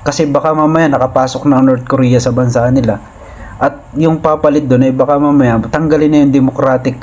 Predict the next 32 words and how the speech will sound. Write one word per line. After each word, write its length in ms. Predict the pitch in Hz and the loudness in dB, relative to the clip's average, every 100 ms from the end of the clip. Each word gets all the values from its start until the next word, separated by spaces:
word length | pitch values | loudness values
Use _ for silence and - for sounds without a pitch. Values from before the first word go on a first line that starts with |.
| 127 | -2
ah, 560 | 120 117 117 113 113 117 - - - - - | 0 0 0 -2 -2 -6 -12 -18 -20 -20 -10
ano 220 | 117 131 | -2 2
nila, 400 | 127 110 117 101 - - - - - - | 2 2 0 -2 -8 -18 -20 -20 -18 -4
no, 260 | 135 143 139 - - 127 | -2 -2 -4 -14 -8 -2
pagiging 360 | 127 127 131 | 2 2 4
democratic 560 | 127 127 131 120 123 117 | 4 2 2 0 0 -2
country 360 | 120 110 120 113 | -2 0 0 2
nila, 280 | 113 120 - - - - - | 2 -2 -4 -14 -20 -20 -4
na 320 | 120 117 113 - | 0 0 0 0
igagaya 480 | 131 135 135 131 127 | 0 0 2 2 2
na 160 | 127 | 2
sila 220 | 127 120 | 0 0
sa 100 | 117 | 0
North 240 | 117 113 - | 0 -2 -4
Korea 400 | 120 139 139 101 | 0 2 2 0
kasi 240 | 120 139 | 0 0
nga 160 | 117 101 - - - - - - - - - - | 0 -2 -8 -20 -20 -20 -20 -20 -16 -16 -14 -4
ganun 320 | 120 139 131 | 0 2 2
ang 80 | 123 | 2
mangyayari, 460 | 120 123 135 117 | 2 2 2 0
parang, 340 | 120 117 117 117 | 0 0 0 0
ah, 280 | 117 113 107 104 - - - - - - 110 | -2 0 -2 -6 -12 -14 -16 -16 -18 -12 -4
ah, 400 | 110 110 107 104 | 0 0 0 0
mahina 480 | 131 139 131 131 123 | 0 2 2 2 2
na 60 | |
yung 140 | 127 117 | 2 2
bansa 340 | 123 139 127 | 0 0 2
nila 240 | 139 123 110 | 2 0 -2
kasi 380 | 127 117 98 - - - - - - | 0 0 0 -6 -14 -16 -16 -12 -4
napasok 480 | 120 123 117 127 123 | -2 0 -2 -2 -4
na 80 | 101 | -2
sila. 240 | 113 117 | 0 -2